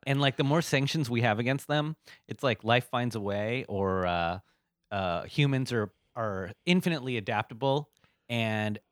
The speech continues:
we will, they will realign with, uh, India and China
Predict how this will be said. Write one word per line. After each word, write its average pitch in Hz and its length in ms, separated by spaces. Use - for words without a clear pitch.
we 131 240
will, 120 500
they 139 240
will 156 240
realign 113 720
with, 107 280
uh, 98 300
India 127 560
and 104 160
China 120 540